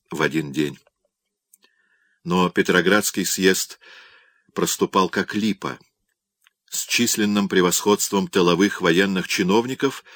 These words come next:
и даже объявили, допускается, чтоб офицеры выбирали от себя на съезд депутата-солдата. Ещё что выдумайте.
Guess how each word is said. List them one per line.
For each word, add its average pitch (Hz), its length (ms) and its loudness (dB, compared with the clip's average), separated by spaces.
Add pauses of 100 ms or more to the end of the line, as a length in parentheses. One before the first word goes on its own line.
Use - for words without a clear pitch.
(320)
и 92 220 2
даже 127 580 4 (240)
объявили, 95 600 0
допускается, 110 840 0
чтоб - 320 -4
офицеры 101 560 2
выбирали 98 560 2
от - 180 -2
себя 95 680 2 (500)
на 80 160 -4
съезд 92 640 0
депутата-солдата. 85 1300 -4 (640)
Ещё 104 560 4
что - 280 0
выдумайте. 82 580 -4